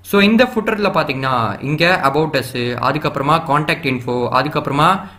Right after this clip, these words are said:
குவிக் லிங்க்ஸ், அதுக்கப்புறமா Instagram ப்ரொஃபைல ஆட் பண்ணியிருக்கேன்.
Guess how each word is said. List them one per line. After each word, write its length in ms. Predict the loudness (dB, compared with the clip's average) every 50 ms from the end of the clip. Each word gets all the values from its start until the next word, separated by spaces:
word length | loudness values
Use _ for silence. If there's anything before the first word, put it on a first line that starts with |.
| -8 0
குவிக் 240 | 0 2 2 2
லிங்க்ஸ், 340 | 2 0 0 0 -2 -4 -4 -2
அதுக்கப்புறமா 540 | -2 0 0 -2 -2 -2 -2 2 4 4 4 4 2 -2 -8 -16 -6 -2
Instagram 480 | 0 0 2 2 2 2 2 2 2 2
ப்ரொஃபைல 400 | 0 0 0 2 2 2 4 4 4 2 0 -2 -8 -12 -6
ஆட் 220 | -4 -2 -2 -4 -4 -6
பண்ணியிருக்கேன். 600 | -6 -4 -2 -4 -4 -4 -4 -4 -4 -4 -4 -6